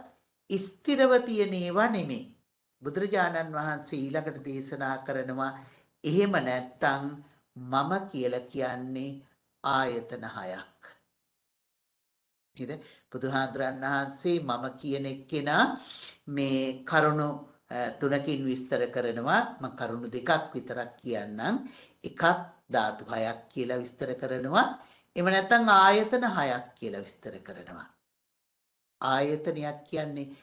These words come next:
යමක් නිපදවන දේවල්නේ. අපිත් තියෙනවා යමක් නිපදවන ආයතන හයක්. ඒ හය නිසා තමයි අපි මේ ලෝකයේත් එක්ක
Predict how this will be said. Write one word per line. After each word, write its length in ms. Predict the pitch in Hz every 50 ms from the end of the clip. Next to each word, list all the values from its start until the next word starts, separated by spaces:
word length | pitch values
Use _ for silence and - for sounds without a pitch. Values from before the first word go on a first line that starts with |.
| _ _ _ -
යමක් 360 | 123 131 131 139 151 143 - - -
නිපදවන 640 | 120 120 123 123 - 165 160 170 170 165 165 160 156
දේවල්නේ. 680 | 156 160 160 165 165 165 160 165 165 165 165 165 170 - - _ _ _ _ _ _ _ _ _ _ _
අපිත් 320 | - 160 - 226 233 233 240 -
තියෙනවා 440 | - - 233 240 233 233 226 226 226 214
යමක් 320 | 202 196 196 214 214 214 -
නිපදවන 560 | 196 170 170 165 196 202 196 214 214 220 214 208
ආයතන 640 | 170 160 160 165 170 175 190 190 190 - 220 226 254 302 - - - - _ _ _ _ _ _ _ _
හයක්. 480 | - 131 120 107 - - - - _ _ - - - _ _ _ _ _ _ _ _ _ _ _ - - - _ _ -
ඒ 200 | 196 214 247 247
හය 340 | 226 196 165 165 185 208 233
නිසා 400 | 226 240 233 233 - 226 226 220 220
තමයි 480 | 220 226 220 220 226 226 226 226 226
අපි 200 | 214 214 220 226 208
මේ 240 | 202 202 202 185
ලෝකයේත් 640 | 170 165 175 185 185 180 - 208 196 196 196 - -
එක්ක 180 | 202 196 -